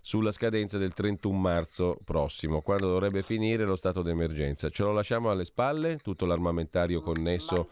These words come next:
Speaker 2: ma,
Speaker 1: o
Speaker 2: ma
Speaker 1: no?
Speaker 2: non ci pensare nemmeno lontanamente, lo stato d'emergenza ormai è evidente, è funzionale a tenere sopito il dibattito.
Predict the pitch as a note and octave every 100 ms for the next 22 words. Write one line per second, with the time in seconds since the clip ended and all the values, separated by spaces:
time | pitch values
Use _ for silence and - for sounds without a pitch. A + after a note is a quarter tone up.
0 | - - E3+ - - G3 F#3 D#3+ G#3+ -
1 | - F#3 F3+ B3+ A#3 G3+ G3 A3 G3 D#3
2 | G#3+ G3 G#3+ G3+ B2+ - D#3 F#3+ A3+ F#3+
3 | A3+ A3 C4 F#3 F#3+ - F#3 G3 G#3 D3+
4 | C#3+ E3 D#3+ D#3 F3+ E3+ A#2+ - C3 -
5 | D#3+ - G#3+ F3 - A3 A#3+ A3 - -
6 | - - _ - - C#4 A#3 F#3 E3+ C#4
7 | A#3 C4 A3+ F#3 F3 F3 C#3+ G#2 - -
8 | - -